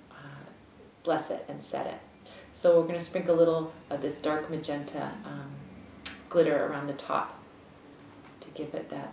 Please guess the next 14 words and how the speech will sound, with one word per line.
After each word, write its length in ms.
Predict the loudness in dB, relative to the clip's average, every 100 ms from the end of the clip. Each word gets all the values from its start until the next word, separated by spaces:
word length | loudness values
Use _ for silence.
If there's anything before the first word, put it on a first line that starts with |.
| -14
um, 180 | -14 -14
sort 200 | -10 -8
of 100 | -6 -4
magical 420 | -4 -4 -6 -6
sparkle. 500 | -8 -6 -6 -8 -14 -16 -20 -20 -20 -20 -20 -20 -20 -16 -14 -12 -14 -14 4
Last 260 | 8 8 6
thing 140 | 2
you 120 | 4
wanna 200 | 4 4
do 260 | 2 2 2 -2 -14 -20 -20 -8
is 160 | -4 -2
bless 340 | 4 4 4
your 120 | -2
candle. 480 | -2 -6 -6 -4 -4